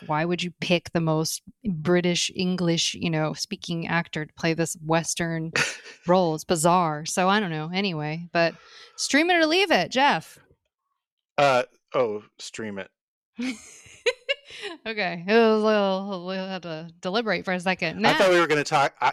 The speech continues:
Speaker 3: that's 'cause I thought we were gonna talk about his shoes.
Speaker 1: Oh, well, actually, that is the one
Speaker 3: <laughs>
Speaker 1: random wild card thing.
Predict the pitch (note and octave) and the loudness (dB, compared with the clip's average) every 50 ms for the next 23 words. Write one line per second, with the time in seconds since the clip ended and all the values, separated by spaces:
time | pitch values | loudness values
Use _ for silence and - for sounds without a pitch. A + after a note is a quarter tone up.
0 | - - D3 C#3+ E3+ - - F3 D3 D3+ C#3+ C3+ - D3+ C3+ B2+ B2 A#2+ A#2 A2+ | -2 0 0 0 0 0 -2 0 2 2 2 4 4 2 0 0 -2 -2 0 0
1 | A2 - - A2+ A2 - A#2 G#2+ G#2+ G2+ G2 G2+ - - - A2+ G2+ - - - | 0 0 -2 -4 -4 -4 -6 -6 -6 -6 -8 -10 -10 -8 -8 -8 -10 -10 -10 -6
2 | A3+ A#3+ C4+ C#4+ C#4+ C4+ A#3 G3+ F3 E3+ G3 B3 D4 D4+ D4+ - - D#4 F4+ G#4 | -4 0 2 2 2 2 2 0 -2 -2 0 2 4 4 2 2 2 0 0 0
3 | - - F4 D#4 D4+ C#4 D4 C#4 D4+ E4+ E4+ D#4+ D#4 C#4 C4 B3+ B3 A#3+ A3+ G#3+ | -2 -6 -6 -6 -2 -2 -2 0 -2 -2 -4 -6 -4 -2 0 2 2 2 2 2
4 | A3 G#3 B3 C4 C4 B3+ G3+ A#3 G#3+ - F#3 F#3+ F3 G3 G3 G3 G#3 G#3+ A3+ G#3+ | 2 2 2 2 2 0 2 2 0 -2 -2 -4 -4 -2 0 0 2 2 0 -2
5 | - - G#3 F#3 F#3 F#3 - G3 F#3+ F#3 F3+ F3 F3 | -4 -4 -2 -2 -2 -4 -4 -4 -4 -4 -4 -4 -4